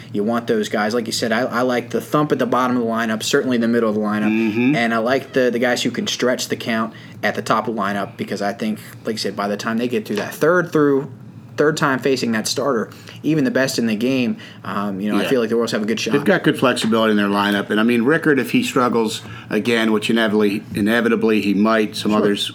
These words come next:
Speaker 2: uh, always do, you know, they could drop him to nine, and then you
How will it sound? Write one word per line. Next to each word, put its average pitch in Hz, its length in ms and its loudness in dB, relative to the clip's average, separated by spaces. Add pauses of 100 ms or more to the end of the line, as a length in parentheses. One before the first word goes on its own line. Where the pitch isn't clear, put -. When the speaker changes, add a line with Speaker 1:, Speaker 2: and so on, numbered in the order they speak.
Speaker 2:
uh, 101 160 -4 (100)
always 104 320 0
do, 113 320 0 (480)
you - 80 4
know, 127 140 4
they 127 80 2
could 117 140 0
drop 117 280 2
him 107 140 4
to 101 60 2
nine, 104 580 2
and 104 160 2
then 110 220 4
you 104 340 2